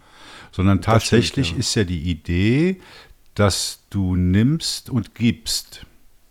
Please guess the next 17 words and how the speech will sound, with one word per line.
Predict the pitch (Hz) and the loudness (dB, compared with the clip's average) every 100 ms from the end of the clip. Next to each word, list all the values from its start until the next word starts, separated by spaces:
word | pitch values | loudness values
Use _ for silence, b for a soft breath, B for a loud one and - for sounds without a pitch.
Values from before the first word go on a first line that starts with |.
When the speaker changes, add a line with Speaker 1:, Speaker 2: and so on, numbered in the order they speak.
| _ - | _ -4
Speaker 1:
Also | 90 87 | -2 -2
es | 80 | -4
ist | - | -4
genauso | 101 101 131 117 98 | 0 2 2 2 -2
wie | 104 | -2
bei | 104 | 0
uns. | 73 82 71 104 101 | 0 -2 -4 -6 -6
Speaker 2:
Hm. | 98 B B B B B | -6 B B B B B
Speaker 1:
Natürlich | 98 - 185 175 | 0 2 0 0
schreiben | - 90 98 101 104 | -2 0 2 2 0
wir | 90 95 | 0 0
unsere | 95 85 85 76 | 0 -2 -2 -4
Artikel | 92 - 120 - 90 85 | -4 -4 -4 -2 -2 0
und | 90 | -2
es | 82 - | -4 -4
kostet | - 107 - 90 - | -4 -4 -4 -10 -4
nichts, | 90 165 - - - | 0 0 -4 -12 -14